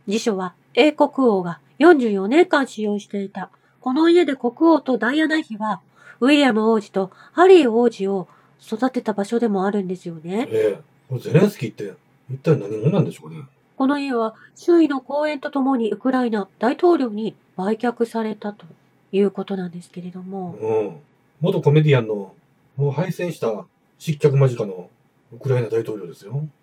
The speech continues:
Speaker 1: ええ。目的が何なのかということなんですよね。
Speaker 2: ちょっとその開門の意図が分からないですよね。
Speaker 1: まあ、そしてゼレンスキー氏がその建物に住むに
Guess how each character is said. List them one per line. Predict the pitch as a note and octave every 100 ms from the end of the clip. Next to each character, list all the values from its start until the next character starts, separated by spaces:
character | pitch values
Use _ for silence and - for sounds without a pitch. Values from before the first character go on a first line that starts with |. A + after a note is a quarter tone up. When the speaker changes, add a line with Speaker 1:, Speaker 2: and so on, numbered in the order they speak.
| G3
Speaker 1:
え | G3+ F#3
え。 | D3+ _ _ _ _
目 | G3+ A3+ -
的 | - F4+ - F#4
が | F#4
何 | D#4 E4
な | D#4+ B3+
の | G#3
か | - G#3
と | G3+
い | F#3
う |
こ | F3+ F3 _
と | F#3
な | F3+ E3+
ん | D#3+
で |
す | E3 E3
よ | D3+
ね。 | E3 G3 F3+ D3+ _ _ _
Speaker 2:
ち | G3+
ょ |
っ |
と | C3+
そ | D3+
の |
開 | D3+ D#3+
門 | D3+ D3+
の | D3 D3 C#3+ _ _ -
意 |
図 | D#3
が | C3+
分 | G2
か | A#2+
ら | -
な |
い | -
で |
す | -
よ | -
ね。 | - - _ _ _
Speaker 1:
ま | A3
あ、 |
そ | G3+
し | G3+
て | A3
ゼ | G3+ G#3+
レ | C4+
ン |
ス | -
キ | - A#3
ー |
氏 | G#3+ G3
が | G3
そ | G#3
の | A3 A#3 F#3 _ _ _ _
建 | A#3+ D4
物 | D#4 D4 B3
に | G#3+
住 | G#3 D4 C#4+
む | A#3+
に | G3